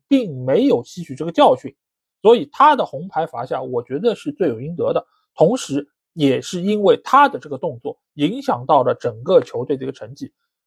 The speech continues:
或许他不下场，谢联队也未必能够扳平比分，甚至于反超比分，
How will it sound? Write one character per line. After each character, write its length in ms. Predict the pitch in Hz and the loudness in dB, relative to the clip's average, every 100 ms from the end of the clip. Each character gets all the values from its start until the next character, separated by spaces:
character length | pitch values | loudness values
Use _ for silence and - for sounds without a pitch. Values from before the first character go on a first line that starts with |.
| _ _ | _ _
或 220 | 403 370 | 2 2
许 100 | - | 2
他 200 | - 262 | 2 2
不 120 | 208 | 2
下 280 | 233 320 160 | 0 2 2
场， 240 | - 120 - | -2 -16 -8
谢 160 | 240 | -4
联 180 | 202 190 | -4 -4
队 140 | - | -4
也 100 | - | -2
未 300 | 131 233 262 | 0 2 0
必 220 | - 185 127 | -2 -8 -8
能 200 | 123 139 | -8 -2
够 120 | 160 | 2
扳 200 | 185 180 | 2 2
平 140 | 180 | -2
比 140 | 120 110 | -10 -12
分， 180 | 135 | -12
甚 180 | 156 147 | -8 -10
至 140 | 131 131 | -6 -6
于 80 | |
反 240 | 147 139 104 | -2 -4 -2
超 160 | 175 | 0
比 160 | 175 123 | 0 -2
分， 160 | 123 | -12